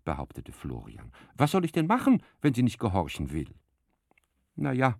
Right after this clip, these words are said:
sie muss eben erst noch unsere Sprache lernen“, sagte seine Mutter lächelnd. „Ist schon gut.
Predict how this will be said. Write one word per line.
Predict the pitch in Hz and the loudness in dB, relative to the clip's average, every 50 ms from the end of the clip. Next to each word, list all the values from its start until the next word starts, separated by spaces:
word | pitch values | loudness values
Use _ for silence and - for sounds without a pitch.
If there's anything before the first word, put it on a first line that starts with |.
| - _ _ _ _ _ _ _ _ _ _ _ _ _ _ - | -6 _ _ _ _ _ _ _ _ _ _ _ _ _ _ 2
sie | 170 | 6
muss | 170 175 160 - - | 6 8 6 6 4
eben | - - 127 107 110 110 | 2 2 2 2 2 0
erst | - 107 95 - - - | 0 0 -2 -2 -2 -6
noch | 85 - | -8 -6
unsere | - 87 78 - - 76 | -4 -6 -6 -4 -6 -8
Sprache | - - - - 78 73 - - - | -8 -8 -8 -6 -6 -6 -6 -8 -10
lernen“, | 57 55 - - - - - - - - - - - - | -10 -10 -10 -10 -12 -12 -16 -20 -20 -20 -20 -20 -18 -8
sagte | - 82 - - - 62 60 | -8 -8 -8 -6 -10 -14 -12
seine | - 62 58 57 57 | -12 -12 -14 -14 -14
Mutter | 58 62 65 - - - - | -12 -12 -12 -14 -14 -18 -18
lächelnd. | - - - - - - - - - - - - _ | -18 -18 -16 -18 -18 -20 -20 -20 -20 -20 -20 -6 _
„Ist | - 202 - - - | 2 2 2 0 -4
schon | - - 85 65 64 - | -8 -8 -6 -6 -6 -6
gut. | - 90 87 85 - - | -6 -6 -6 -6 -8 -12